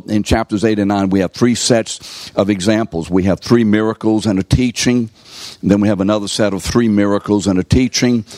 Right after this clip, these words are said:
And then next week we'll talk about the fourth set of examples. Four, three miracles, one within the first, so we have actually four miracles,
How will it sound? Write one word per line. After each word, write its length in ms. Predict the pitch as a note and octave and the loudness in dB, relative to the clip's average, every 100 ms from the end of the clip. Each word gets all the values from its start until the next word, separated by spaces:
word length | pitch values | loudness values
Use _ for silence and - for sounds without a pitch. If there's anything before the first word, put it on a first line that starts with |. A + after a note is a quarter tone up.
| - - - | -20 -12 -2
And 160 | G2+ | 0
then 260 | G2+ A2 G2+ | 2 2 0
next 260 | A2 - A2 | -2 -2 -2
week 200 | G2+ - | 0 0
we'll 120 | G2 | -2
talk 260 | - F#2+ F2+ | 0 -2 0
about 220 | F2+ - | -2 -2
the 80 | F#2 | 0
fourth 340 | B2 A#2+ - | 2 2 -2
set 320 | - A#2 G2+ | -2 0 0
of 120 | F#2 | 0
examples. 580 | F#2+ E2 F#2+ F#2 F#2 F#2 - - - | -2 0 -2 -2 -2 -2 -6 -20 -20
Four, 400 | - - C#3 C#3+ | -10 0 2 2
three 420 | A#2 F#2+ - E3+ C#3 | -4 -10 -2 0 2
miracles, 460 | A#2+ A#2 A2+ G2 | 2 0 -2 0
one 280 | G#2 B2 B2 | 2 4 2
within 440 | A2 - A2 G#2 | 0 0 0 2
the 140 | F#2+ F#2 | 2 0
first, 420 | - G#2+ G#2 - | 0 -2 0 -2
so 160 | G2+ F2+ | 0 2
we 160 | F2 | 2
have 180 | F#2 E2+ | 0 0
actually 300 | F2 - F2 | -2 -4 -6
four 320 | - B2+ A#2+ | -2 0 2
miracles, 580 | G#2 F2+ F2+ - F2+ | 2 2 0 0 -2